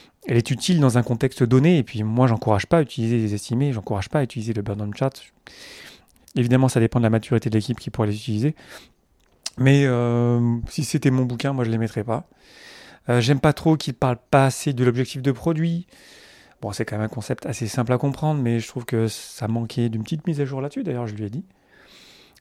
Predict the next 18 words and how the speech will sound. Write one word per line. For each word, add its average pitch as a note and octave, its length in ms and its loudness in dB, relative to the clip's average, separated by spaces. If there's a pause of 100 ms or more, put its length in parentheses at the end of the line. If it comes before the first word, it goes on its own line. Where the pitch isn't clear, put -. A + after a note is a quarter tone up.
Et C3 100 2
puis, E3 320 4
moi, C#3+ 180 6
j'aime A#2 260 2
pas G3 320 2
du C#3+ 220 -2
tout, D#3 340 0 (120)
euh, A2+ 340 4 (100)
que, B2 380 2
euh, G#2+ 280 2
on B2+ 80 -2
nous A2+ 160 2
ait A#2+ 60 4
demandé A#2+ 400 2
d'utiliser A2+ 360 -4
les G#2+ 80 2
termes A2 380 -2
anglophones, A2+ 460 0